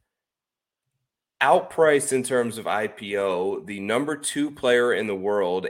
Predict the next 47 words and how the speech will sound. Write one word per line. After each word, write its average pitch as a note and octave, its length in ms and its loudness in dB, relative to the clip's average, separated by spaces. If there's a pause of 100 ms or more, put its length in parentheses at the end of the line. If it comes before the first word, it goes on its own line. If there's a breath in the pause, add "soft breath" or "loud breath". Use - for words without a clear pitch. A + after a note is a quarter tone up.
(100)
and C3 320 0
probably A#2 380 -2
the G2 140 0
hottest G#2+ 560 0
player G#2+ 320 2
on F2+ 160 -2
the F2 80 -4
planet F#2 680 -2
in F2+ 140 -6
Morikawa F#2+ 720 0
and F2 100 -8
Hovland. F2+ 540 -4
I, F2 240 -10
that's, G2 360 -6
that's G#2 300 -2
very B2 380 2
surprising D#3 640 -2
to E2 140 -12
me. D#2 160 -10 (260 soft breath)
Those C3+ 260 0
two E3+ 200 -6
guys C#3+ 320 4
are B2 100 0
insanely C3 520 -2
popular, G2 580 -6
Morikawa F#2+ 580 -2
and E2 120 -8
Hovland. E2+ 520 -6 (460)
Cameron D3 360 -6
Smith A#2+ 360 -6
seems A#2 340 -8
like G#2+ 260 -6
probably A2 440 -6
would G#2 160 -14
be, G2+ 280 -18
would G2+ 140 -18
be G2+ 140 -14
third A#2+ 500 2
on G#2 240 2
that G2 300 0
list C3 320 2
at G2 180 2
any C#3+ 240 0
given F#2+ 320 -2
tournament E2+ 540 -4
to - 100 -6
me. F2+ 360 -4